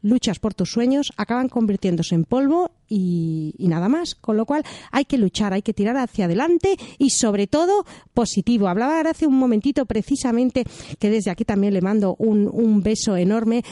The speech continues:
a José Luis, que, que, que, bueno, nos está también acompañando, aunque no lo podéis ver, está el que te-, todo el que mueve los hilos del programa, y hablábamos precisamente de esto, de, de que hay que luchar, hay que tirar hacia adelante, hay que disfrutar con lo que hacemos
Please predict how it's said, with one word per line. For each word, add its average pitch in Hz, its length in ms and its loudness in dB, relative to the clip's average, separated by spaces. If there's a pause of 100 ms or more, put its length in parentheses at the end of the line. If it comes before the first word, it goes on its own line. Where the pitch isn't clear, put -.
(160)
a 190 100 -2
José 175 280 -2
Luis, 240 320 2
que, 175 320 -2
que, 170 200 -6
que, 175 160 -2
bueno, 220 280 0
nos 180 160 -2
está 214 220 -2
también 233 240 0
acompañando, 202 560 0
aunque 196 180 -2
no 226 100 2
lo 330 100 0
podéis 214 260 0
ver, 262 160 0
está 277 220 -2
el 302 100 -2
que 277 100 -2
te-, 262 180 0
todo 359 200 0
el 370 100 0
que 339 120 -2
mueve 349 220 2
los 277 220 0
hilos 285 220 2
del 247 140 -2
programa, 269 500 2 (240)
y 240 60 2
hablábamos 262 500 2
precisamente 226 680 0
de 185 120 2
esto, 180 260 -2
de, 160 240 0
de 190 240 -2
que 247 140 -4
hay 302 80 -2
que - 120 -2
luchar, 208 360 0
hay 214 100 -2
que 269 100 -2
tirar 196 220 -2
hacia 180 220 -2
adelante, 208 460 0 (380)
hay 262 120 0
que 339 160 0
disfrutar 247 840 0
con 202 140 0
lo 180 100 0
que 170 100 -2
hacemos 247 540 0